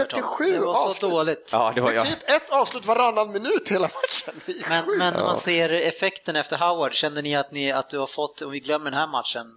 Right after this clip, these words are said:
Speaker 2: bara för den diskussionen, känner du att ni har fått någon utväxling på målvaktsbytet?
Speaker 3: Ha-,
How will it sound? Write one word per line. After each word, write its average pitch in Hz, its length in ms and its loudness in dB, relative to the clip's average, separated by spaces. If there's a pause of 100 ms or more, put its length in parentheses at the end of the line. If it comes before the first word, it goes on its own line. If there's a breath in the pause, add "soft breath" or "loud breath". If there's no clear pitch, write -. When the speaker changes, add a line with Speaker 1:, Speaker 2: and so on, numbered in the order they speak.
(100)
Speaker 2:
bara 117 280 -2
för 131 120 -12
den 120 140 -2
diskussionen, 120 600 -10
känner 123 240 -6
du 120 60 -2
att - 80 -6
ni 123 60 -6
har 113 40 -2
fått 131 240 -8
någon 127 140 -14
utväxling 131 480 -6
på 123 80 -18
målvaktsbytet? 123 560 -10 (800 loud breath)
Speaker 3:
Ha-, - 220 0